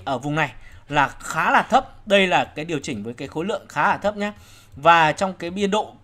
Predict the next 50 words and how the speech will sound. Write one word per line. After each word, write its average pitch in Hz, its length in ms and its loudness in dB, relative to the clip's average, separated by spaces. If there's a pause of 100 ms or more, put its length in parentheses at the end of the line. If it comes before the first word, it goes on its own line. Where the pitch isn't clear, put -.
(160)
cái 185 160 0
cảm 139 220 -2
giác 226 220 0
khi 240 120 -6
mà 175 100 -4
các 185 120 -4
anh 196 60 -4
chị 190 140 -12
đang 180 160 -4
nắm 170 140 -6
giữ 226 180 -12
cổ 131 80 -10
phiếu 127 180 -10
này 156 200 -2
á, 190 80 -4 (260)
ở 135 120 -4
thời 170 180 -2
điểm 135 180 -2
này 143 140 0
là 123 60 -4
chúng 131 180 -12
ta 165 120 0
cũng 185 240 -10
rất 233 240 -6
khó 143 280 -6
chịu 208 180 -8 (340)
và 139 280 4
gần 131 180 -4
như 156 100 -6
là 143 60 -4
chúng 135 160 -12
ta 151 140 -4
sẽ - 120 -12
bị 180 140 -16
mất 202 400 -2
kiên 170 200 -6
nhẫn. 170 200 -10 (320)
Và 196 280 8
sau 254 340 4
khi 247 220 -4
mà 180 120 -2
rũ 190 140 -8
bỏ 165 260 4
với 143 180 -6
cái 180 140 -14
khối 190 180 -6
lượng 208 160 -6
thấp 240 140 -2
như 226 200 -2
này, 156 180 0